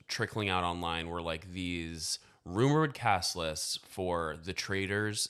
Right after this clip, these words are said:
season two. And if y'all didn't watch Traitors season one, it, the premise is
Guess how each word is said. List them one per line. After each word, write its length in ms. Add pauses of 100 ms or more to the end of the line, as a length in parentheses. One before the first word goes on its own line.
season 440
two. 580 (440)
And 360
if 120
y'all 140
didn't 200
watch 280
Traitors 380
season 480
one, 520 (400)
it, 140 (480)
the 80
premise 480
is 520